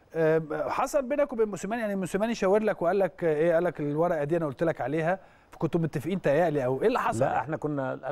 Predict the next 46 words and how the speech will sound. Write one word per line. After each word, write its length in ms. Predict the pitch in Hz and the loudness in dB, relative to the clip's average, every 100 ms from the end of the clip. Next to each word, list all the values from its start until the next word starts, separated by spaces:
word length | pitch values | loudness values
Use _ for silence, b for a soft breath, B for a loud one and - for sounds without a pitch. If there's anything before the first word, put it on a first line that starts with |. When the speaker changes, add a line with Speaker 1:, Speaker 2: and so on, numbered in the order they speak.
| 147 | -4
Speaker 2:
أنا 80 | 151 | -2
كنا 200 | 165 170 | 0 0
قبل 160 | 190 | 0
القرعة 560 | 185 151 175 135 139 123 | 0 2 2 2 2 0
قعدنا 400 | 120 143 123 110 107 - | 0 -2 -6 -8 -12 -8
اتكلمنا، 400 | 113 139 135 104 | -2 0 0 -2
قعدنا 380 | 98 113 101 | -4 -2 -2
تقريبًا 340 | 95 107 117 110 | -2 -4 -2 -2
ساعة، 240 | 131 117 | 0 0
أنا 100 | 104 | 0
رحت 220 | 104 - | -2 -2
قبل 180 | 101 98 | -6 -6
القرعة 280 | 104 123 101 | -2 0 -2
بساعة، 340 | - 123 120 | -2 0 0
قعدنا 200 | 107 123 | -2 -4
نتكلم 300 | 107 - 127 | -6 -4 -6
كتير 300 | 107 - 127 | -6 -8 -4
أوي. 60 | 104 | 0
Speaker 1:
هو 100 | 202 | 2
راجل 280 | 269 285 277 | 2 0 -2
لطيف 400 | 196 220 175 - | -2 -2 -4 -6
الحقيقة، 360 | - 135 127 | -6 -4 -2
Speaker 2:
آه، 340 | 113 113 110 110 | -4 -6 -6 -6
Speaker 1:
بيتسو 420 | 120 147 120 101 | -2 -2 0 0
Speaker 2:
جدًا. 160 | 202 95 | 0 -2
Speaker 1:
جدًا. 80 | |
Speaker 2:
آه، 180 | 92 85 101 - | -8 -10 -14 -4
Speaker 1:
آه. 220 | 117 98 | 0 0
Speaker 2:
آه، 40 | |
جدًا. 280 | 98 110 87 - B | 0 -4 -6 -16 B
Speaker 1:
مم. 120 | 104 85 | -14 -4
Speaker 2:
فقعدنا 360 | 127 165 160 143 | 0 0 -2 -8
نتكلم، 420 | - 151 165 143 | -2 -2 -2 -4
قال 100 | 143 | -6
لي، 420 | 147 127 113 104 107 | -6 -6 -6 -6 -8
آه، 680 | 107 107 104 101 104 110 - | -8 -8 -8 -8 -8 -8 -8
"أنت 160 | 113 104 | -6 -2
عايز؟" 540 | 110 135 127 104 101 | 0 -2 -4 -8 -10
قلت 280 | 110 117 135 | -8 -8 -6
له: 80 | 160 | -2
"لا، 120 | 160 | -2
مفيش، 300 | 135 123 156 | -2 -4 -2
أنا 120 | 123 | -2
عايز، 300 | 107 165 113 | -2 -2 0
هي 120 | 107 107 | 0 2
جاية." 280 | 143 98 | 0 -2